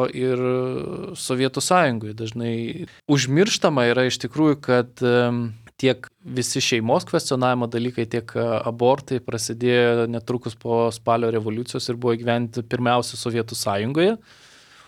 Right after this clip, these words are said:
o vėliau jie buvo per, per tokias neomarksistines formas, per šešiasdešimt aštuntų tą seksualinę revoliuciją, jie buvo, na,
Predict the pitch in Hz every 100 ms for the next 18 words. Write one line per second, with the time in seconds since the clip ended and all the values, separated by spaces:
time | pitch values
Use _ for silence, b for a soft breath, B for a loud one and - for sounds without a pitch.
0 | B - 127 127 131 175 131 110 110 127
1 | 127 120 117 120 113 110 113 117 113 113
2 | 110 117 110 123 123 120 113 113 165 175
3 | 160 123 - 131 127 123 117 110 - 113
4 | 110 - 117 117 110 120 107 - 117 110
5 | 120 120 117 107 107 120 110 113 - 120
6 | 123 127 117 113 117 117 - 113 113 110
7 | 117 117 110 B B B B B - 123
8 | 117